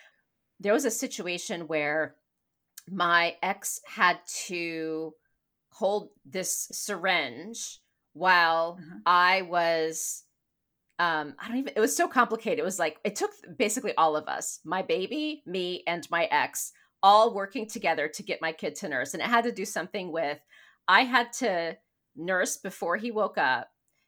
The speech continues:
Speaker 1: and
Speaker 2: Mm-hmm.
Speaker 1: that milk would be put in with a syringe into his mouth to get him interested in suckling while we put an ice pack on his back because he was sleeping and wouldn't wake up to nurse. And then he would
Speaker 2: Mm-hmm.
Speaker 1: finally nurse.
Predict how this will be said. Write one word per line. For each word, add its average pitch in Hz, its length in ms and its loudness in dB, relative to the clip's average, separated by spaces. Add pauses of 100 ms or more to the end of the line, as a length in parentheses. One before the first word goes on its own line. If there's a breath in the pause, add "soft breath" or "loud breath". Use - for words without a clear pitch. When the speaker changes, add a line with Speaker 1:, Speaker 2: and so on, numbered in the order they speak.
(160)
Speaker 1:
and 165 360 0
Speaker 2:
Mm-hmm. - 160 -18
Speaker 1:
that 185 320 8
milk 170 460 -2
would 175 200 -8
be 160 440 -8 (160)
put 214 200 -4
in 190 140 -2
with 185 140 -6
a 196 60 -6
syringe 160 600 -2
into 180 320 -8
his 190 200 -8
mouth 156 500 0 (380)
to - 140 -6
get - 180 -8
him 202 220 -6
interested 208 460 -8
in 196 80 -8
suckling 151 580 -6
while 175 240 4
we 349 80 -4
put 277 180 -4
an 202 140 -4
ice 247 220 2
pack 190 240 -4
on 160 100 2
his 160 140 -4
back 285 380 8
because 220 300 -4
he 233 120 -6
was 180 180 -4
sleeping 233 580 -4 (220 loud breath)
and 185 140 -2
wouldn't 196 260 -2
wake 180 220 -2
up - 200 2
to 214 120 -6
nurse. 220 560 0 (320 soft breath)
And 196 100 -10
then 226 140 6
he 269 180 -6
would 208 120 0
Speaker 2:
Mm-hmm. 226 120 -2
Speaker 1:
finally 190 400 0
nurse. 196 460 4